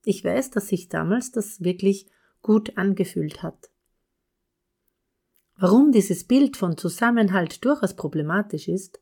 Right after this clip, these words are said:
darum geht's heute bei Talitha Kum, einer christlichen Lebensschule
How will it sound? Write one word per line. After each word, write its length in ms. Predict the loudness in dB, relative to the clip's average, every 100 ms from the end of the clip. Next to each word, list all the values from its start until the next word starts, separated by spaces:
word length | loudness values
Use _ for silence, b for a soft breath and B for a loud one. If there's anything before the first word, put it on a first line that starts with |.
| _ _ _ _ 0
darum 300 | 2 2 0
geht's 260 | -2 2
heute 320 | 2 4 0
bei 200 | 2 -2
Talitha 460 | -2 -2 -4 -4 -8
Kum, 420 | -4 -2 -2 -6 _ _ _ _ 0
einer 180 | 0
christlichen 560 | 0 0 -2 0 0 2
Lebensschule 720 | 2 2 0 0 0 2 -2